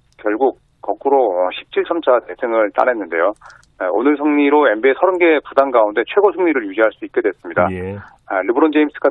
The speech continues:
Speaker 1: 트리플 더블급 활약을 펼쳤고, 아, 앤서니 데이비스 역시 인사이드를 지키면서, 아, 펠리컨스를 꺾었습니다. 아, 반대로 뉴올리언스는, 아, 주전 포인트 가드이자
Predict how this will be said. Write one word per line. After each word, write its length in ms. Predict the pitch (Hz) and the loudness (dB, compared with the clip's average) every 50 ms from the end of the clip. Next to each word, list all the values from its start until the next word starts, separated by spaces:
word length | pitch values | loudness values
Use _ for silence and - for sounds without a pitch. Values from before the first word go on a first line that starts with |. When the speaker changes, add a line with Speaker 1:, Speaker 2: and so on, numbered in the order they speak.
| - | 0
Speaker 1:
트리플 260 | - 180 175 - 175 151 | 0 -2 -2 -2 -4 0
더블급 480 | - 143 135 139 135 123 - 139 127 117 | 0 0 2 2 -2 -2 0 0 0 0
활약을 280 | - 143 139 135 123 117 - | 2 2 2 2 2 0 -2
펼쳤고, 480 | - 135 - 117 98 _ - 120 101 - _ _ - _ _ _ - | -4 -6 -6 -6 -8 _ -2 -2 -2 -2 _ _ -20 _ _ _ -4
아, 120 | 101 95 104 | -2 0 0
앤서니 280 | 113 117 - 165 156 | 0 2 2 0 2
데이비스 320 | 143 139 135 127 127 120 - 131 | 2 2 0 0 -2 -6 -2 -2
역시 300 | 113 - - - - 135 | -2 -2 -4 -6 -4 -2
인사이드를 1040 | 139 135 120 113 123 120 - 143 135 135 123 127 123 123 117 113 107 104 101 92 85 | -2 -2 -2 -4 -6 -2 2 2 2 4 2 0 0 0 0 0 0 -2 -2 -4 -6
지키면서, 680 | - - _ - - 135 117 104 98 98 87 87 82 - _ _ - _ _ _ _ | -10 -18 _ -4 0 0 0 0 0 0 0 0 0 -2 _ _ -20 _ _ _ _
아, 100 | - 98 92 _ | -4 -4 -4 _
펠리컨스를 640 | - 143 135 - - 139 135 - - 127 113 107 | -4 -6 -6 -2 -2 -4 -4 -4 -6 -6 -4 0
꺾었습니다. 580 | - 139 131 - 131 _ - 98 90 87 87 82 _ _ - - _ _ _ _ _ | 0 0 0 0 -4 _ -6 -12 -4 -2 -2 -2 _ _ -20 -20 _ _ _ _ _
아, 80 | - 95 | -14 -8
반대로 300 | - 98 107 123 135 127 113 | -6 -4 -2 0 -2 -2 0
뉴올리언스는, 680 | 127 143 147 156 151 143 _ - 139 139 151 165 160 - _ _ _ _ _ - | 0 0 2 2 0 0 _ -4 -2 0 0 0 -2 -4 _ _ _ _ _ -2
아, 280 | 104 101 95 92 90 90 _ _ | 0 2 2 2 0 -2 _ _
주전 280 | - - 165 170 165 | -4 2 2 2 2
포인트 280 | - - 185 180 - 156 | 2 -2 -2 -2 2 2
가드이자 520 | 156 151 139 131 117 110 104 123 117 98 | 2 2 2 0 -2 0 2 2 2 2